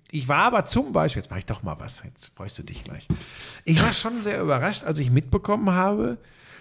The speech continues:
dass Gravenberch, äh, ich habe ja die Bayern in der Konferenz gegen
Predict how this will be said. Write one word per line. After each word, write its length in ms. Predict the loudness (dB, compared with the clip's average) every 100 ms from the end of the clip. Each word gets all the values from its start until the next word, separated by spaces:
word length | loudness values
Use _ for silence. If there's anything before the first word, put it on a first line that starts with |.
| -12 0
dass 260 | 0 0
Gravenberch, 920 | 0 2 2 2 2 4 4 0 -6 -8
äh, 160 | -6 -6 -4
ich 120 | 0
habe 120 | 2
ja 40 | 2
die 100 | 2
Bayern 300 | 2 2 2
in 60 |
der 80 | -2
Konferenz 500 | 0 0 0 0 -2
gegen 720 | -4 -2 -2 -2 -2 -4 -6